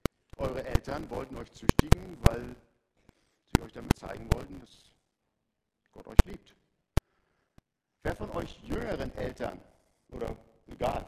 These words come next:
für euch allen, wer würde es total fürchterlich finden, wenn irgendeiner sagen würde, "Ich hau jetzt mein Kind mit dem Stock"? Ja, was ist denn passiert? <laughs>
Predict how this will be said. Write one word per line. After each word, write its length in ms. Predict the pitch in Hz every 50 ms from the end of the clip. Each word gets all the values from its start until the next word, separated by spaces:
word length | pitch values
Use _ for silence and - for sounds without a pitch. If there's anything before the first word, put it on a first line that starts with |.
| - -
für 120 | - -
euch 200 | - - - -
allen, 180 | - - 117 104 - - - - - _ -
wer 140 | - 160 175
würde 160 | 175 165 170
es 80 | - -
total 280 | - 123 - 156 160
fürchterlich 480 | 156 - 180 196 - - 156 143 135 -
finden, 340 | - 151 147 139 - 135 123
wenn 160 | 131 - -
irgendeiner 480 | - 127 - - - 127 131 127 123 120
sagen 320 | 120 120 120 120 123 120
würde, 200 | 123 120 120 120
"Ich 220 | - - - -
hau 120 | 113 120 123
jetzt 160 | 127 120 -
mein 160 | - 110 104 -
Kind 140 | - 127
mit 100 | 110 101 -
dem 60 | -
Stock"? 200 | - 135 139 - _ _ _ _ _ - - - - - _ _ _ _ _ _ _ _ _ _ _ _ _ _ _ _ _ _ _ _ _ _ _ _ _ _ _ _ - - - - - - - - _ _ - - _ _ _ _ _ _ _ _ _ - - - _ _ _ _ _ _ _ _ _ -
Ja, 260 | - - 104 - - - - - - - - _ _ _ _ _ _ _
was 100 | - 160
ist 60 | 175 -
denn 80 | -
passiert? 520 | - - - - 214 196 160 - - - - - - - - - -
<laughs> 100 | - 170